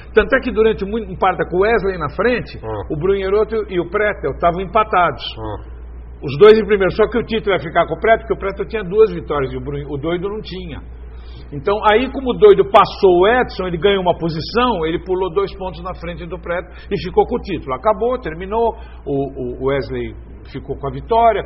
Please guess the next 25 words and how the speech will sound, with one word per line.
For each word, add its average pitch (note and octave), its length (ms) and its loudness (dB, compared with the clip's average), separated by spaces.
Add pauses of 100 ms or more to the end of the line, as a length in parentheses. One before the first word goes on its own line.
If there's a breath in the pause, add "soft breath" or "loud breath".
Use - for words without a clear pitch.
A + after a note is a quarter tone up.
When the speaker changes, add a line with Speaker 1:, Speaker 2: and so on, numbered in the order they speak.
(340 loud breath)
Speaker 1:
o C#3+ 200 -6
Pretel D3+ 360 0
com D#3+ 60 -8
o C#3+ 40 -6
segundo C#3 360 -8
lugar, A3+ 440 0
tudo F3 200 -6
mais, G#3 280 -6 (140)
é, C#3 800 0 (400)
é, A#2 40 -8
inclusive D#3 340 -4
o E3+ 60 -6
terceiro D#3+ 380 -2
foi E3 140 -2
o D3 40 -2
Guga C#3+ 240 0 (120)
Folhetti, F3+ 320 -2
que C#3 60 -8
até B2+ 180 0
andou D3 240 4
bem E3+ 140 -4
o E3 60 -6
Guga, G#3 300 0 (640 loud breath)
e G#3+ 120 4
até B3 320 4